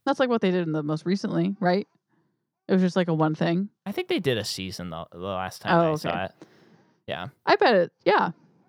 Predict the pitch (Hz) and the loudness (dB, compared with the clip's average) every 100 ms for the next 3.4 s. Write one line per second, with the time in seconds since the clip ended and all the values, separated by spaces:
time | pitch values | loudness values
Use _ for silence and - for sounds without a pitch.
0 | _ _ 254 - 170 160 147 139 - 240 | _ _ -2 0 0 0 -2 -2 2 2
1 | 302 320 247 - 233 269 269 240 196 156 | 2 -2 -6 2 2 2 2 4 4 4
2 | 170 170 160 151 151 156 151 151 - - | 2 2 -2 -2 -4 -2 -4 -6 -12 -12
3 | - - - | -12 -10 -10